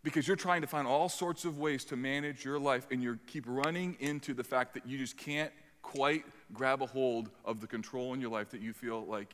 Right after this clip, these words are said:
you need. And friend, I'm just telling you, like, I totally get that. In fact, that's one of the ways that people come to faith in Christ.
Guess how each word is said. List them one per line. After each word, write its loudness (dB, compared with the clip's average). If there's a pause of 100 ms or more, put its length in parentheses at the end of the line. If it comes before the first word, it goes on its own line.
you -6
need. -8 (440)
And -10
friend, 0
I'm 2
just -4
telling 0
you, -4
like, -2
I 4
totally -2
get -6
that. -18 (500)
In -4
fact, 4
that's 2
one 2
of 0
the 2
ways 2
that 0 (720)
people -2
come -2
to 0
faith 0
in -2
Christ. -2